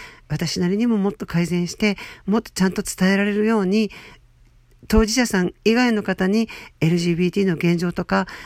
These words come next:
私の世代のトランスジェンダーとかエルジービーティーが子供の時にどんな経験をしたのかということをちゃんとダイレクトに伝えることができて、知っていただけるように私も頑張ろうかなって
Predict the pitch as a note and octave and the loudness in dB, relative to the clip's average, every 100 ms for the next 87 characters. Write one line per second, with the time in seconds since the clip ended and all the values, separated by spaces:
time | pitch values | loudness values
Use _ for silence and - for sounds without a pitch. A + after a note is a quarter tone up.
0 | - E3+ E3+ F#3+ G3+ G3 F#3 G3 G3+ G3+ | -4 -2 0 0 2 0 2 2 4 2
1 | G3 G3 G3 G3 G3+ G3+ G#3+ F#3+ F3+ E3+ | 0 2 2 0 0 2 2 0 -2 0
2 | E3+ F3+ F#3 F#3+ G3+ F#3+ G#3+ G#3 G#3 - | 0 0 0 0 0 2 2 4 0 -4
3 | - - - - F#3+ G#3 G#3+ G#3+ G3 E3+ | -14 -16 0 4 4 4 2 0 2 4
4 | G3 G#3+ G#3+ G3 F#3 F3+ F3+ G#3+ G3+ F#3+ | 4 4 2 0 2 0 0 0 0 0
5 | F#3+ F#3 F#3+ G3 G#3+ A3 - - - - | 0 -2 0 2 2 0 -6 -18 -8 2
6 | G3+ G3+ F#3+ A3 A3+ A3 - F3 - - | 4 4 4 4 4 0 0 -2 -2 0
7 | G#3 G#3 G3 F3 E3 F#3 - - G#3 G3 | 2 2 -2 -4 -2 -2 -4 0 0 -2
8 | - - - - - - A3 G#3 G#3 G#3 | -14 -20 -20 -8 -4 2 4 4 2 2
9 | G#3 A3 G#3 G3 G#3 _ _ - D3+ F3 | 2 2 2 2 0 _ _ -4 -2 0
10 | G3 G#3+ - _ _ - D#3+ D#3+ D#3+ F#3 | 2 2 0 _ _ -4 -2 2 2 0
11 | F3 E3+ G#3 - F3+ | 0 0 0 -2 -4